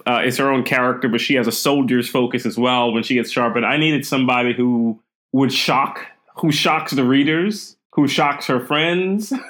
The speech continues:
<laughs> right? And she's, you just never know what's going to come out of Sadie's mouth or what she's going to do. And I've just always liked characters like that. Like, I think of, um, uh, if you've seen the movie Girls Trip.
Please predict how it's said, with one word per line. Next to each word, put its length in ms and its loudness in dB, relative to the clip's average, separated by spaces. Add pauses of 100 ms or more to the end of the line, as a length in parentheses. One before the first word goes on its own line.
(180)
<laughs> 240 -12
right? 680 -2
And 220 -2
she's, 280 -2 (300)
you 80 0
just 160 2
never 220 2
know 180 2
what's 240 0
going 340 0
to 260 -2
come 600 0 (460)
out 360 -2
of 200 -8
Sadie's 440 -6
mouth 480 -6 (520)
or 200 -2
what 240 -4
she's 300 -6
going 320 -8
to 80 -10
do. 380 -10
And 440 -4 (280)
I've 160 0
just 140 0
always 260 0
liked 480 -2
characters 640 -2
like 220 -2
that. 180 0
Like, 160 -4
I 80 0
think 280 0
of, 140 -2
um, 600 0 (400)
uh, 360 0
if 80 -8
you've 120 0
seen 140 2
the 60 4
movie 240 2
Girls 340 0
Trip. 300 -6